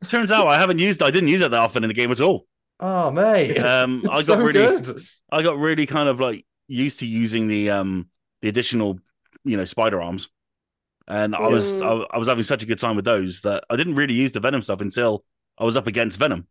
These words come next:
Speaker 1: and up against the symbiotes.
Speaker 2: <laughs> Who needs
Speaker 1: Which
Speaker 2: Venom when you got mechanical arms, eh?
Speaker 1: Yeah, exactly, exactly. So yeah, there was a lot of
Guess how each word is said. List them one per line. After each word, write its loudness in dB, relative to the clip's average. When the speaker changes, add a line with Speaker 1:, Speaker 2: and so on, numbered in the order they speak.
Speaker 1:
and -8
up -6
against -8
the -4
symbiotes. -8
Speaker 2:
<laughs> -10
Who -4
needs 0
Speaker 1:
Which 6
Speaker 2:
Venom 0
when -6
you -8
got -4
mechanical -6
arms, -6
eh? -4
Speaker 1:
Yeah, -4
exactly, 0
exactly. 0
So 0
yeah, 4
there -2
was -2
a 2
lot 2
of -10